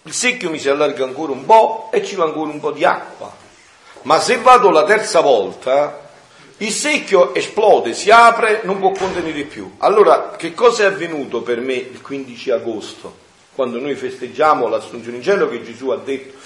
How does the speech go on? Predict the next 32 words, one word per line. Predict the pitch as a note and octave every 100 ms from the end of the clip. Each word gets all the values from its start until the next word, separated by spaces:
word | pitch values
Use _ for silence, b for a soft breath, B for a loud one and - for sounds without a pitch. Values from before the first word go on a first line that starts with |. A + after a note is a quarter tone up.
| B
che | -
è |
la | A#2
festa | G#2+ C#3 C#3 -
del, | A2+ G#2+
in | G#2+ G2
cielo | C#3 A#2+
si | G#2
festeggia | G2+ - G2 G2+
la | G2+
divina | G2 G#2+ G2
volontà, | F2+ F#2 F2+ G#2
la | G#2+
festa | B2 -
della | F2+ G#2 G2
divina | F#2+ A#2 A#2+ A2 F#2+
volontà, | G2 F#2+ G2+ G2+ - - -
perché | - - - C#3
per | C3
la | B2
prima | B2 D#3 C#3
volta | C3+ C#3+ - A2+
una | A2 G#2
creatura | G#2+ C#3 B2+
è | G#2+
ritornata | G#2+ G2 G#2+ A#2+ G#2+
integra | G#2+ C3 A#2+ A2 G2 G2
così | G2 - C3
com'era, | G#2+ G2 G2+ F#2+ B2
no? | G3 E3 - - - - - _ - -
Questo | B2+ - A2
è, | G2+ -